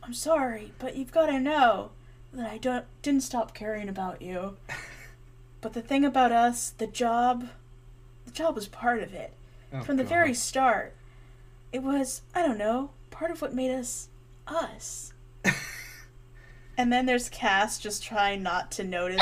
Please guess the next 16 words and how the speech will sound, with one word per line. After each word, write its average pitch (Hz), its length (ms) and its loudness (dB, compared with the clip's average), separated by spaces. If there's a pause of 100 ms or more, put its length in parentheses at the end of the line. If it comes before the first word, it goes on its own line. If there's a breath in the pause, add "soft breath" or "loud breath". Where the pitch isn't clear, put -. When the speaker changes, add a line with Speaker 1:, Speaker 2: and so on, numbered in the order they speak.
(100)
Speaker 1:
these - 260 6
two. 220 340 6 (100)
Speaker 2:
<laughs> - 100 2 (440)
Speaker 1:
And 240 340 6
he, 226 160 0
she 247 300 -6
goes, 226 500 2 (140)
"And 240 160 6
now 240 240 10
that 262 100 8
I'm 262 180 8
in, 254 240 2
I'm 220 220 0
Batgirl 226 580 0
again, 285 360 0
what? 240 340 2